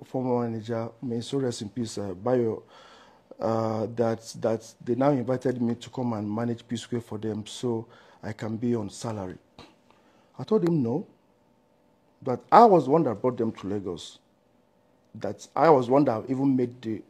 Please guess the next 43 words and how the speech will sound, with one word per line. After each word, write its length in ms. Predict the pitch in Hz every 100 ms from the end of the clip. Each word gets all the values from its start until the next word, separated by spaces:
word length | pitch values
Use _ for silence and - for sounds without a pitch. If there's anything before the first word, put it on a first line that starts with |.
| -
group 220 | - 117 - -
P 80 | 113
Square. 340 | - - - - - -
They 60 | -
said, 160 | 190
"No, 80 | 170
that 140 | 160
was 160 | 147 117
what 160 | 131 135
Peter 180 | 117
told 240 | 98 120 110
them." 160 | 98 110
I 40 |
said, 160 | - 170
"Okay, 180 | 160
that 260 | 123 143 143
means 220 | 123 120
when 100 | 160
I'm 120 | 147
coming 320 | 117 139 139 139
tomorrow, 400 | 120 117 120 113
I'm 80 |
gonna 200 | 120 139
bring 280 | 113 131 123
my 260 | 110 98 90 - - - - -
C 380 | - - - 160
A 40 | 143
Cs, 520 | - 151 147 147 127
I'm 140 | 120
gonna 180 | 135 123
bring 240 | 113 127
my 300 | 120 113 98
M 280 | - 131 135
O 100 | 123
Us, 200 | 120 123
I'm 120 | 113
gonna 160 | 113 127
bring 220 | 117 123
every 140 | 113 117
document 360 | 107 113 101
that 100 | 78
I 180 | 73 87
had 100 | 82